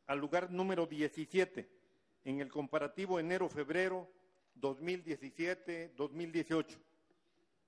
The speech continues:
En esta nueva etapa de un Veracruz pujante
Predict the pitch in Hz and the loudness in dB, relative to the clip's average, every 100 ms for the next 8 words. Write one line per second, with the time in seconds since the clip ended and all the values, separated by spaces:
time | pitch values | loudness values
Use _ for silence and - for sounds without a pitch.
0 | _ _ _ _ _ _ _ _ _ _ | _ _ _ _ _ _ _ _ _ _
1 | _ _ 143 180 220 - 214 196 180 214 | _ _ -2 2 2 6 6 6 4 4
2 | 202 202 185 202 - 104 - - _ _ | 6 4 6 4 4 -2 -14 -20 _ _
3 | _ _ _ _ - 123 156 208 202 185 | _ _ _ _ -10 0 2 2 2 0
4 | 165 185 208 - - 175 196 190 - 101 | 0 0 0 -2 -4 0 4 4 2 -10